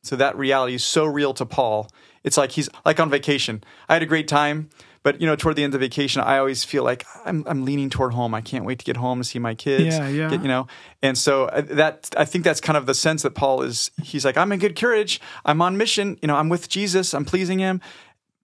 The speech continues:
Speaker 1: and I know that I'm gonna get home and back and experience this amazing life." And he's, uh, "I kn-, I know that I'm, we know that we're not at home yet."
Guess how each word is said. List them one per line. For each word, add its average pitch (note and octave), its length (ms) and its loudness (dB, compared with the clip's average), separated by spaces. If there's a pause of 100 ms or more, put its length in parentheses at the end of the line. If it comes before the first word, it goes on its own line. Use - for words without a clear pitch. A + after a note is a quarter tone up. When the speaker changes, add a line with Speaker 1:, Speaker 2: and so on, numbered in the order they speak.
(100)
Speaker 1:
and D#3 320 2
I D3+ 120 0
know D3 640 0 (420)
that C3+ 140 2
I'm B2+ 100 -2
gonna B2+ 140 0
get C3 120 2
home B2+ 280 -2
and B2 120 -4
back B2 260 0
and B2 100 -6
experience B2 520 -2
this B2 200 -2
amazing B2 540 -4 (280)
life." B2 380 0
And B2+ 180 -2 (200)
he's, C#3+ 200 0
uh, D3 80 6
"I - 120 0
kn-, - 160 0 (100)
I D3+ 120 2
know F#3+ 180 2
that - 120 0
I'm, C3+ 280 0 (300)
we D#3 120 2
know F#3 160 4
that G#3+ 100 2
we're E3 80 2
not E3 160 2
at D3 80 -2
home G#3+ 180 0
yet." - 280 -2